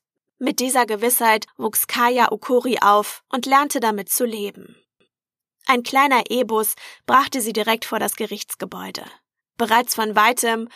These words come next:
waren die Demonstranten zu sehen und zu hören. Es war gerade mal sieben Uhr achtzehn am Morgen.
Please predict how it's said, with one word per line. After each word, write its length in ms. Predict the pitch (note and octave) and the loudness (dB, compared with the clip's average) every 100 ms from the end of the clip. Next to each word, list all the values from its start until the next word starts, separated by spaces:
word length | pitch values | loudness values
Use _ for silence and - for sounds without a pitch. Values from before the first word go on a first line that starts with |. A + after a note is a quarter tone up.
| - | -12
waren 260 | - B3 C4 | 2 2 2
die 120 | B3 | 0
Demonstranten 760 | A3+ A3+ A3+ - - A#3+ A#3+ A#3+ | 0 2 0 0 0 0 0 -6
zu 160 | A3+ | -6
sehen 320 | G#3 A3+ A#3+ A3 | 0 2 2 0
und 160 | A3 | -4
zu 200 | - C4+ | -4 -4
hören. 440 | G3 F#3+ - - - _ _ _ _ _ | -8 -8 -12 -18 -20 _ _ _ _ _
Es 180 | - A#3+ | -6 0
war 140 | E4 | 2
gerade 320 | - C4 C#4+ B3+ | 2 4 2 2
mal 180 | A#3 | 0
sieben 320 | A#3 B3 B3 A#3 | 0 -6 -4 -2
Uhr 200 | A3 - | 0 -2
achtzehn 440 | - - A3 G3+ | -4 -8 -6 -6
am 120 | G#3+ | -6
Morgen. 500 | G#3 G3 F#3 F#3+ - | -6 -6 -10 -18 -20